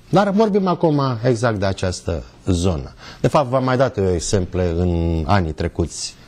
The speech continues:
uh, de asemenea manifestări. Știi că medicina personalizată este într-adevăr o chestie de viitor și încerci cumva să, uh, fii tu ăla, primul, care obține niște rezultate semnificative.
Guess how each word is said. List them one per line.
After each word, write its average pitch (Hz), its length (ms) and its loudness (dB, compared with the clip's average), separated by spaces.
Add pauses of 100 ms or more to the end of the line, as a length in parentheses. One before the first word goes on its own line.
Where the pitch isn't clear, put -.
(240)
uh, 82 120 -4 (280)
de 82 360 0 (100)
asemenea 80 680 -2 (400)
manifestări. 87 840 -2 (760)
Știi 254 240 2
că 151 220 0 (340)
medicina 107 500 0
personalizată 90 840 -2
este 90 300 -2
într-adevăr 87 540 0 (280)
o 90 60 2
chestie 92 340 -2
de 85 160 -2
viitor 90 480 0 (300)
și - 240 0 (300)
încerci 156 480 0
cumva 143 440 2
să, 143 500 0 (340)
uh, 113 560 2 (200)
fii - 180 0
tu 127 120 -2
ăla, 92 340 0
primul, 98 380 0
care 95 480 0
obține 98 300 -2
niște 92 180 -4
rezultate 87 460 -2
semnificative. 80 920 -4